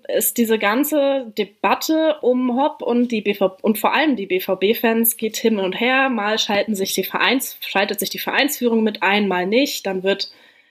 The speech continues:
äh, ich, ich fand, ich fand persönlich, ich weiß nicht, wer sich da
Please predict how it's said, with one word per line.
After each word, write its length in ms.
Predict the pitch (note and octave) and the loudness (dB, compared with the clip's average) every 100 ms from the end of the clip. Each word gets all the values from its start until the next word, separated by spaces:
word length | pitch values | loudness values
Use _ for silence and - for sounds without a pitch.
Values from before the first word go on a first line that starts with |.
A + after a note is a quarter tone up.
| _ _ _ _ | _ _ _ _
äh, 200 | G3+ G3 | 0 2
ich, 160 | F#3 - | 0 -2
ich 160 | A3 - | -6 0
fand, 340 | B3+ A#3+ B3 | 0 0 0
ich 120 | D4 - | 0 2
fand 180 | C4+ | 0
persönlich, 360 | A#3 G#3 A3 G#3+ | 2 2 2 2
ich 60 | G3+ | 0
weiß 160 | A#3+ | 0
nicht, 100 | A#3 | 0
wer 140 | G#3+ G#3 | 0 0
sich 120 | G#3 | 0
da 320 | G3+ F#3+ G3 | 2 2 -2